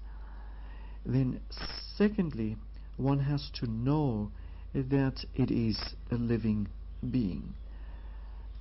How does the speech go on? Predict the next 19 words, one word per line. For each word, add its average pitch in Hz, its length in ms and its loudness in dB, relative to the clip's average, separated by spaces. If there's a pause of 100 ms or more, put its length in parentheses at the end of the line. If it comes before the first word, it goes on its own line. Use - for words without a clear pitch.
(100)
Thirdly, 175 560 8 (520)
there 143 220 6
needs 147 420 2
to 147 100 -2
be 120 360 2 (420)
a 113 100 0
volition 110 1040 2 (1000)
or 127 380 6
intention 143 880 0 (560)
to, 135 300 6 (380)
uh, 113 180 -2 (100)
cause 120 540 0 (300)
death, - 260 2 (840)
to - 80 -4
bring 123 240 4
about, 101 280 2 (200)
uh, 107 60 0 (360)
death, - 260 0 (320)
cetana. 107 560 0